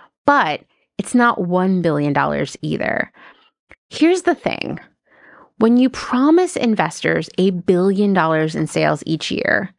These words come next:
when you bring in the kind of investment that's looking for that, you're committing to exponential growth year after year after year.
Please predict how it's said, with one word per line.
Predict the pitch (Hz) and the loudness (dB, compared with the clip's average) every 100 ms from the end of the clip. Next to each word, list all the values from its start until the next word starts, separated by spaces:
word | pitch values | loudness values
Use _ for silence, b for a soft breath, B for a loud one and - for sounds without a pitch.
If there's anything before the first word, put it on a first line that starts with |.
| B B B B - | B B B B 0
when | 202 | 4
you | 220 | 4
bring | 196 196 214 254 | 2 0 2 4
in | 277 294 269 | 4 4 0
the | 254 | -2
kind | - 220 233 247 | -4 0 2 2
of | 233 | 2
investment | 220 196 208 - 190 | 2 2 -2 -4 -6
that's | 175 160 170 | -4 -6 -2
looking | 185 196 180 | 0 2 0
for | 151 156 | 0 -2
that, | 156 147 - - b b b b _ - | 0 0 -2 -6 b b b b _ -4
you're | 240 247 | 0 0
committing | - 240 202 202 208 175 | 0 0 2 2 2 0
to | - 180 - _ | -2 -6 -8 _
exponential | 196 - - - 214 202 208 214 | -6 -6 -8 -2 -2 0 -2 -2
growth | - 160 156 160 _ _ _ - | 0 2 2 -2 _ _ _ -6
year | 170 160 160 160 - | 0 2 2 -2 -4
after | 170 - 190 | -6 -4 -4
year | 170 - 151 156 - _ | -2 -4 -4 -6 -10 _
after | - - 165 | -8 -4 -2
year. | 160 - - - | -2 -2 -2 -4